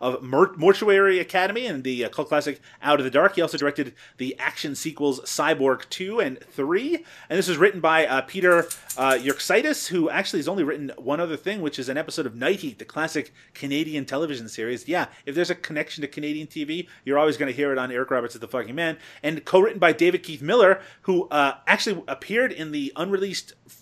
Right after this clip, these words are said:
Fantastic Four movie produced by Roger Corman, and also has a very interesting history of screenwriting. He actually has done a lot of erotic thrillers, including some pornography.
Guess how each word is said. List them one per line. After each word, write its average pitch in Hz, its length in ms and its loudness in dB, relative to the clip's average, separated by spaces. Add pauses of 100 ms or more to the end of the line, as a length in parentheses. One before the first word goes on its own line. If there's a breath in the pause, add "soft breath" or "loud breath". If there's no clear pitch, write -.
(120)
Fantastic 175 560 -4
Four 233 280 0
movie 113 240 -4
produced 131 340 -8
by 127 160 0
Roger 127 280 0
Corman, 202 400 -2 (320 loud breath)
and 175 120 -2
also 240 420 6
has 147 240 2
a 139 40 -2
very 190 400 0
interesting 135 760 -4
history 151 500 -6
of 120 240 -6 (280 soft breath)
screenwriting. 147 920 -4 (220 soft breath)
He 254 120 0
actually 285 240 4
has 220 100 -4
done 185 180 2
a 156 40 0
lot 139 280 0
of 147 120 -2
erotic 139 360 2
thrillers, 190 480 2
including 220 420 -8
some 165 220 -2
pornography. 208 1000 2